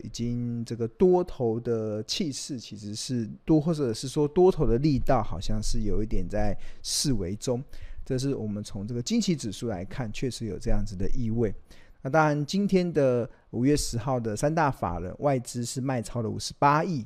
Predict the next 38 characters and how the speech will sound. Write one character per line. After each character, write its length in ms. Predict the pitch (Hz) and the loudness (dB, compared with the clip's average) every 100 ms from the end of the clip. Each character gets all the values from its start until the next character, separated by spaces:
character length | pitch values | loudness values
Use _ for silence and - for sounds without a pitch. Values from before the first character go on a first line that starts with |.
| 131 | -8
那 100 | 117 | -8
投 280 | - - 107 | -8 -6 -6
信 320 | 120 - 127 | -4 -4 -4
是 160 | 117 120 | -4 -6
买 220 | 107 78 | -6 -6
超 220 | - 117 | -6 -4
了 100 | 110 | -4
十 240 | 107 - - | -4 -4 0
二 240 | 143 127 - | 2 2 0
亿， 180 | 143 - - - - | -4 -6 -14 -20 -12
那 100 | 104 | -10
自 180 | - 139 | -4 -2
营 160 | 117 110 | -2 -4
商 220 | 113 110 | -6 -6
是 100 | 117 | -6
卖 240 | 117 104 | -6 -6
超 240 | 90 117 104 | -6 -4 -6
了 80 | - | -6
二 140 | 110 | -8
十 140 | - - | -8 -6
八 260 | 113 104 131 | -2 0 0
亿， 160 | 104 - | -2 -10
所 160 | - 107 | -6 -6
以 60 | |
合 260 | - 117 147 | -4 -4 -2
计 320 | - 196 - - - - | -2 -2 -2 0 0 0
外 200 | 135 123 | -2 -2
资 420 | - 123 120 117 - _ - | -4 -4 -4 -6 -10 _ -12
今 120 | 113 | -8
天 240 | 120 110 | -6 -6
是 160 | - 110 | -6 -6
卖 240 | 113 107 | -4 -4
超 260 | - - 107 | -4 -4 -4
了 140 | 85 | -6
七 240 | - - 117 | -6 -6 -6
十 100 | 107 | -4
四 380 | - 135 120 - | -4 -2 -4 -6
亿。 160 | 127 | -8